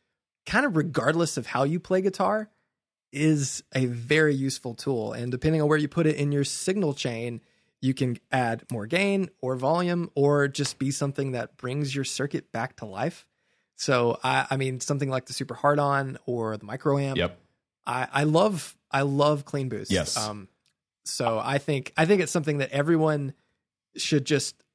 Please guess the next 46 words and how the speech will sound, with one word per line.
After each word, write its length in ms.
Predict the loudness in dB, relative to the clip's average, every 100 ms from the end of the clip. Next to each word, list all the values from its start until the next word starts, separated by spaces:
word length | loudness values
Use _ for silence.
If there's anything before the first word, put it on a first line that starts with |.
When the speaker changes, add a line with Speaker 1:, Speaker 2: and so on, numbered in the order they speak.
| -12
Speaker 1:
have 440 | -4 -2 0 -2
in 200 | -4 -6
their, 300 | -4 -4 -4 -8
their 300 | -6 -4 -4 -8 _ _ -18
pedal 280 | -8 -6 -6
drawer, 420 | -4 -2 -2 -2
shelf, 380 | -4 -6 -6 -10
whatever. 400 | -12 -10 -12 -2
Speaker 2:
Oh, 140 | 2 4
they 160 | 2
should, 100 | 2
Speaker 1:
Gotta 100 | 4
Speaker 2:
everyone 200 | 4 2
Speaker 1:
have 60 | 2
Speaker 2:
should 100 | 2
have 140 | 4
one 120 | 4 4
on 80 |
their 120 | 2 0
board. 500 | 0 0 0 -2 -10 _
Like, 320 | 0 2 0 -8 -20 -20 _ -4
regardless 500 | 0 2 4 4 4
Speaker 1:
Yeah. 80 | 4
Speaker 2:
of 80 | 4
what 200 | 2 2
you 100 | 0
do, 240 | 2 2 2
I 60 |
think 220 | 0 0 0
you 80 |
should 120 | 0 0
have 100 | -2
a 40 |
clean 220 | 0 0
boost 180 | 0 0
on 80 | 0
your 80 | 0
board. 240 | 0 0
That 160 | 2 2
was 120 | 2
gonna 140 | 2
be 80 | 4
my 120 | 2
third 340 | 2 0 0 0
pick, 280 | -4 -4 -6
but 260 | -2 -2 -2